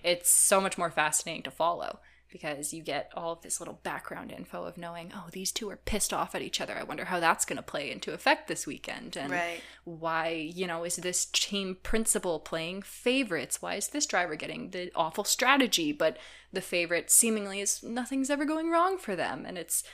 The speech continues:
Speaker 1: all these tiny, minute details that add into this sport that I just find so fascinating because there's always something new to watch out for.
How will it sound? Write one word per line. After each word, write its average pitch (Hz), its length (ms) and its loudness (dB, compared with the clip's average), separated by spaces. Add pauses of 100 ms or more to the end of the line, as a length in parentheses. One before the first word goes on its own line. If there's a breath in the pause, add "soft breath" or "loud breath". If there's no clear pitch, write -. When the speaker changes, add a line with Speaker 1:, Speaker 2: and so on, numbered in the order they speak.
(180 loud breath)
Speaker 1:
all 208 200 6
these 208 240 0 (240)
tiny, 240 440 6
minute 190 540 -2
details 175 520 -4
that 147 220 -4
add 165 260 -8
into 160 680 -10 (400 soft breath)
this 170 180 0
sport - 440 4
that 156 100 -2
I 147 80 -4
just - 200 -2
find 160 220 -12
so 151 460 -6 (140)
fascinating - 880 0
because 175 200 -6
there's 175 200 -4
always 160 320 0
something - 340 -4
new - 120 -8
to - 120 -10
watch - 220 -6
out - 160 -10
for. - 280 -10